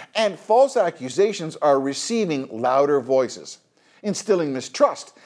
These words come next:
in both the judicial system and police. There will always be, uh, bad apples. But I mean,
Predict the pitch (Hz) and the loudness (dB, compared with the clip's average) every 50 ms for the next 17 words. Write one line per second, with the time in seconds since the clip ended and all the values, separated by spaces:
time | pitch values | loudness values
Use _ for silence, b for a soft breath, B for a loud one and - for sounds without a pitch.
0 | b b 160 151 131 143 131 - 123 120 180 160 113 131 202 208 - 214 185 - | b b -8 -2 0 -2 -2 -2 -6 -12 -12 -12 -6 -4 -4 -4 -2 -4 -6 -6
1 | 196 175 - - 190 165 147 - _ - 139 147 139 117 - 131 120 113 98 82 | -8 -8 -8 -8 -8 -10 -10 -14 _ -6 -6 -6 -6 -6 -6 -6 -6 -6 -8 -10
2 | - - B B B B B B B B - 202 208 196 202 208 202 196 226 247 | -14 -18 B B B B B B B B 4 6 6 8 8 6 6 6 8 6
3 | 247 226 214 180 139 117 - 147 135 117 107 98 87 _ _ _ _ 135 120 117 | 6 6 2 -4 -8 -8 -8 -6 -6 -6 -6 -10 -12 _ _ _ _ -4 -4 -2
4 | - - 127 120 117 110 110 110 110 101 - - 55 - - - - b b b | -2 -2 0 0 0 0 0 -2 -2 -4 -6 -12 -18 -20 -20 -20 -20 b b b
5 | b b b b b b - 185 180 170 170 185 180 151 123 104 B | b b b b b b 2 2 2 2 0 -2 -6 -6 -8 -10 B